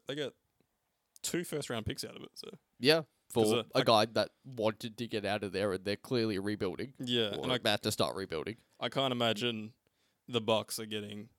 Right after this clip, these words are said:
Speaker 1: b-, f-, f-, are falling between the first and the ninth pick. So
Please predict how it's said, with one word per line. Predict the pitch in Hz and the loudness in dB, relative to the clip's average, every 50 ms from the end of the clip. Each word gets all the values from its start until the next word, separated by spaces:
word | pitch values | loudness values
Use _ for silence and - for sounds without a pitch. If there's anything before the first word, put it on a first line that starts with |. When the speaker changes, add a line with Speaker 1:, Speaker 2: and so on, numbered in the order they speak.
| _ _ _ _ _ _ _ _ _ _ _ - - 131 | _ _ _ _ _ _ _ _ _ _ _ -20 -14 -10
Speaker 1:
b-, | 131 | -10
f-, | 127 - - | -8 -4 -2
f-, | 151 123 - - - - 123 | -2 -2 -2 -4 -8 -6 -4
are | 117 - | -4 -4
falling | - - 131 117 113 107 | -2 0 0 0 0 0
between | 110 107 - - 110 107 | -2 -4 -4 -4 -4 -6
the | 104 | -6
first | - - - 113 110 107 - | -8 -6 -4 -4 -2 -4 -4
and | - 113 104 | -8 -10 -12
the | 104 | -12
ninth | 107 104 104 104 98 - - | -10 -8 -8 -8 -10 -12 -14
pick. | - 107 104 - - _ - | -14 -16 -16 -16 -18 _ -8
So | - - - 107 104 104 101 101 101 110 | -8 -6 -6 -6 -8 -8 -10 -10 -12 -14